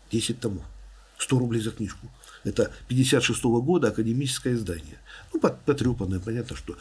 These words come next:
не новое. Но это хорошее издание Пушкина, понимаете? М, э, вот.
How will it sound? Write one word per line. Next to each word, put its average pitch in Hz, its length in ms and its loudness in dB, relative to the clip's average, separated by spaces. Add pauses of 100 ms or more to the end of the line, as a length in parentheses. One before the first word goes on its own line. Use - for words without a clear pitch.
(200)
не 107 80 4
новое. 90 340 -2 (380)
Но 131 80 4
это 127 100 -2
хорошее 185 480 4
издание 120 320 -2
Пушкина, 80 440 -6 (360)
понимаете? 131 480 -2 (380)
М, 110 320 -2
э, 113 100 6
вот. 104 260 0